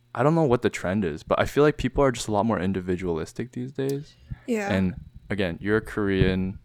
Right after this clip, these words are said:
Speaker 1: Um, I don't know if you grew up in the church and stuff too, but I think,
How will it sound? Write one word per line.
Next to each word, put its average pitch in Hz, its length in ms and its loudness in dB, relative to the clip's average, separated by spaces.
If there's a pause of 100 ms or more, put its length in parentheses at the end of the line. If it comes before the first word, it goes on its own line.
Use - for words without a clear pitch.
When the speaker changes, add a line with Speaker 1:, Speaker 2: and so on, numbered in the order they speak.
(480)
Speaker 1:
Um, 90 380 4
I 101 80 6
don't 107 120 8
know 104 80 6
if - 140 0
you 101 100 6
grew 95 160 2
up - 120 -2
in 95 60 0
the 90 80 0
church - 260 -4
and 92 80 -4
stuff 90 320 -2
too, 95 180 0
but 82 120 4
I 90 80 4
think, 92 300 -2